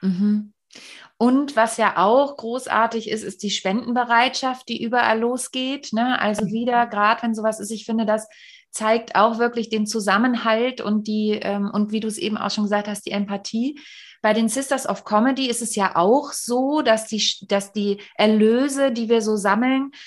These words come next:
Speaker 1: immer an ein, äh, an eine Spendenaktion geht mit Frauenschwerpunkt. Auch da wird's dieses Jahr natürlich wieder viel Bedarf geben, weil ja gerade, du hast es angesprochen, gerade jetzt auch viele Frauen natürlich mit ihren Kindern aus dem Kriegsgebiet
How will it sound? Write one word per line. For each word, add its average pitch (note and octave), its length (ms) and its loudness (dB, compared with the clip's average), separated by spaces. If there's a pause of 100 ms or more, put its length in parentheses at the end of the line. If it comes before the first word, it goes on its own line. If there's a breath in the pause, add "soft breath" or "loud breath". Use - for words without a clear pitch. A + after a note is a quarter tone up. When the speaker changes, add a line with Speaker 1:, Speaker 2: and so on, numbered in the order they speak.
(180 loud breath)
Speaker 1:
immer C4 400 6
an A3+ 180 2
ein, A3 580 0
äh, G3 260 -4
an G3 140 -2
eine G3+ 180 0
Spendenaktion C4 1800 -2
geht A#3+ 300 -4
mit A3 160 0
Frauenschwerpunkt. B3+ 1300 0
Auch G3 140 0
da G#3 280 2
wird's A3+ 220 -4
dieses A#3 340 -6
Jahr G#3+ 160 0
natürlich G#3+ 500 -2
wieder G3+ 420 0 (680 loud breath)
viel C#4 320 2
Bedarf B3+ 560 2
geben, C4 380 0
weil G#3+ 180 2
ja G#3+ 140 4
gerade, G#3 340 0
du G#3 140 -2
hast G#3 180 -4
es G#3 120 -12
angesprochen, G#3+ 640 0
gerade G3+ 260 -2
jetzt G#3 260 -4
auch G3 120 -2
viele A#3+ 300 -4
Frauen A3+ 440 2
natürlich G#3+ 460 -2
mit G#3 140 -2
ihren G3+ 280 -2
Kindern A3+ 520 2
aus G3+ 220 -2
dem G#3 140 -4
Kriegsgebiet G3+ 580 -6